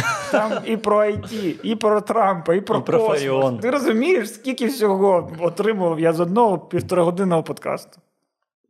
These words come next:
Speaker 1: Так.
Speaker 2: А що зараз? Тю.
Speaker 1: А, підписуйтесь на наш канал, якщо ви раптом не підписані. Підписуйтесь на наш Patreon, якщо у вас є така можливість.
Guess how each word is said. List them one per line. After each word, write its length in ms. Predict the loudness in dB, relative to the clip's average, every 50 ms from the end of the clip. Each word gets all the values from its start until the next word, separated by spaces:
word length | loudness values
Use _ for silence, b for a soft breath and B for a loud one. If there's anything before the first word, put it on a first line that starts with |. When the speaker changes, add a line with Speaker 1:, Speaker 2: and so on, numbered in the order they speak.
| _ _
Speaker 1:
Так. 120 | _ -6 -6
Speaker 2:
А 40 | -2
що 160 | -2 -2 0
зараз? 380 | 2 2 2 0 0 -4 -10
Тю. 260 | -14 _ -12 -12 -12 -12 _ _ _ -20 _ _ _ _ _ B B B B B B B _
Speaker 1:
А, 340 | 2 2 4 4 4 2 0
підписуйтесь 760 | -2 -6 -8 -8 -6 -4 -4 -4 -4 -4 -6 -6 -8 -8
на 60 | -2 -2
наш 140 | -2 -2
канал, 300 | 0 0 2 4 4 4
якщо 280 | 2 -2 -2 -2 -2 0
ви 140 | 2 2 4
раптом 300 | 2 2 0 0 -2 -2
не 80 | -2
підписані. 680 | -4 -6 -10 -10 -10 -8 -6 -2 -2 -2 -2 -2 -4 -6
Підписуйтесь 920 | -10 -12 -8 -2 -2 -2 0 0 -4 -2 -2 -2 -2 -2 -4 -6 -8 -4
на 340 | -4 -4 -2 -2 -4 -4 -2
наш 200 | -2 -2 -2 -2 -4
Patreon, 380 | -4 0 2 2 2 4 2
якщо 240 | 0 -4 -4 -2 0
у 40 | 0
вас 120 | 0 0
є 60 | -2
така 140 | -4 -2 0
можливість. 520 | 2 2 4 4 4 4 2 0 -2 B